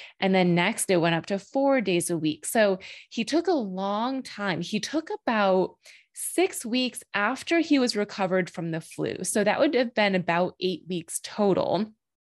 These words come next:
from the point where he got the flu to the point where he felt like he was able to fully get back to his exercise routine and recover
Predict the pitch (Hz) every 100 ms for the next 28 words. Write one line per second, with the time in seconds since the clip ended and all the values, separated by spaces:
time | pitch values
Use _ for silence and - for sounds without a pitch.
0 | _ - 226 196 190 202 202 175 175 165
1 | 185 170 190 - 185 180 160 170 - -
2 | - - 196 - - 190 180 185 170 170
3 | - - - 185 160 - 202 175 202 202
4 | 202 185 175 175 170 170 - 214 214 202
5 | 196 185 185 - - - 202 143 190 170
6 | 175 - 180 - 170 - 180 - 175 160
7 | 165 160 - 180 170 170 160 - - 190
8 | 165 170 165